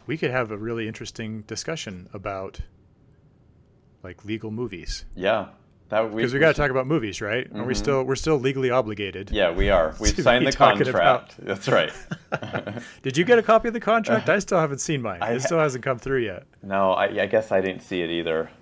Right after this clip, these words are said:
Speaker 2: Uh, yeah.
Speaker 1: Oh, dear. Oh, anyway. So in the meantime, let's, uh, let's make use of your segue and get on to tonight's real subject,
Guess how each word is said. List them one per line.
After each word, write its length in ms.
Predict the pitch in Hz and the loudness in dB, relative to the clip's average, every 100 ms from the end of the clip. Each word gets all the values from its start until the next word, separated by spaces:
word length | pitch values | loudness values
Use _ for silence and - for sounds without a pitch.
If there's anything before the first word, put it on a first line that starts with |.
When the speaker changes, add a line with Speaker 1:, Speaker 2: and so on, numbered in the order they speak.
| - _ | -20 _
Speaker 2:
Uh, 160 | 87 82 - _ _ | -6 -6 -8 _ _
yeah. 280 | - 82 76 - _ _ _ _ _ _ _ _ - | -12 -8 -10 -12 _ _ _ _ _ _ _ _ -16
Speaker 1:
Oh, 260 | 113 113 | -10 -10
dear. 260 | 101 92 78 _ | -10 -14 -16 _
Oh, 220 | - 117 104 | -4 -2 -2
anyway. 320 | 92 87 82 - _ - - | -8 -14 -20 -20 _ -20 -6
So 160 | - | 2
in 100 | 156 | 2
the 80 | 139 | 2
meantime, 640 | 143 196 190 117 101 104 - | 0 -2 0 -2 -4 -8 -6
let's, 220 | 135 139 | -4 -2
uh, 80 | 123 | -4
let's 180 | 131 143 | -4 -4
make 220 | 151 143 | -4 -4
use 180 | 135 131 | -6 -12
of 80 | 107 | -10
your 100 | 107 | -10
segue 560 | - 120 113 92 85 - - | -6 -4 -4 -8 -10 -14 -14
and 80 | 107 | -6
get 160 | 110 | -4
on 120 | 104 101 | -4 -6
to 120 | 90 | -14
tonight's 380 | - 98 92 110 | -12 -12 -12 -8
real 240 | 143 170 | -4 -4
subject, 560 | - 98 90 90 - | -4 -8 -10 -16 -16